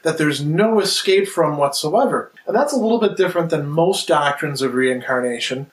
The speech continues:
for which, no matter how bad you are, you're gonna get thrown back into the hopper. You might suffer a lot being cockroaches or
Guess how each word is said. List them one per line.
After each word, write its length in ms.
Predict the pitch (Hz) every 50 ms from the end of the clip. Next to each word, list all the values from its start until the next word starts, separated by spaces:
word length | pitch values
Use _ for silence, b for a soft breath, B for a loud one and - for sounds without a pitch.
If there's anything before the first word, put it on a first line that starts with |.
| _
for 520 | - - - - 190 202 233 247 247 247 196
which, 440 | 170 160 156 151 151 - - - 160
no 80 | 160
matter 260 | 156 165 160 160 151
how 320 | 151 151 - 190 190 208 208
bad 380 | 202 185 175 170 170 170 156
you 180 | 151 147 156 170
are, 480 | 180 185 180 156 139 131 127 127 B B B B B _
you're 200 | - 147 156 151
gonna 160 | 156 160 151
get 140 | 147 143 147
thrown 340 | - - 170 165 156 151 147
back 320 | 143 143 143 143 139 -
into 140 | 156 139 135
the 80 | 127 131
hopper. 420 | 131 - 170 170 170 170 - 127
You 120 | 120 120
might 200 | 131 143 151 147
suffer 460 | - - - 180 170 170 - - 160 156
a 80 | 156
lot 460 | 147 139 160 131 131 131 - 123 113
being 280 | - 131 131 127 127 123
cockroaches 1000 | - - - 147 147 - - 127 120 120 117 - - 117 113 113 113 113 110 107
or 160 | 107 101 101